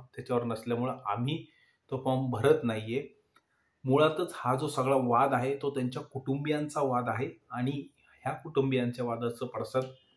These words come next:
पक्षावरती पडलेलं योग्य नाहीये, असं स्पष्ट मत जे आहे ते नाना पटोले यांनी मांडलं. त्यामुळं कुठंतरी नाना पटोले यांनी स्पष्टपणे म्हटलेलं आहे की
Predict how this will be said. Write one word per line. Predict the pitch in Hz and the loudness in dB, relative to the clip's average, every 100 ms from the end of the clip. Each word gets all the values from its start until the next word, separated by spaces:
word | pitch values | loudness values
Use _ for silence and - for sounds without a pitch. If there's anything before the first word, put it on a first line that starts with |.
| _ | _
पक्षावरती | _ - 190 185 165 180 - - _ | _ 0 2 4 0 -4 -8 -14 _
पडलेलं | 131 127 135 139 143 - - _ _ | 2 4 4 2 -2 -6 -20 _ _
योग्य | 120 117 120 147 | -2 0 2 0
नाहीये, | 127 110 113 131 | 0 -2 -4 -4
असं | 113 - | -6 -8
स्पष्ट | 131 - 147 - 156 | -10 -2 -4 -2 -2
मत | 127 117 | -2 0
जे | 117 | 0
आहे | 123 | 0
ते | - - _ _ _ 127 | -2 -8 _ _ _ 2
नाना | 120 117 131 | 4 4 2
पटोले | 127 117 117 127 139 _ _ - | 0 2 2 2 -2 _ _ -2
यांनी | 117 123 | 2 4
मांडलं. | 113 107 110 131 - | 4 2 -2 -4 -4
त्यामुळं | 147 175 170 - | -4 -2 -6 -4
कुठंतरी | 160 - 202 151 123 120 - _ - | -2 8 10 10 2 -2 -12 _ -6
नाना | 120 113 113 120 | -2 4 4 4
पटोले | 135 127 - 117 120 | 0 -2 0 0 0
यांनी | 117 120 123 123 | -2 -2 -2 -4
स्पष्टपणे | - 120 - 147 143 135 | -4 -4 -4 -6 -4 -2
म्हटलेलं | 113 107 107 113 | -2 -2 -2 -4
आहे | 120 | -4
की | - 131 147 - | -2 -2 -2 -10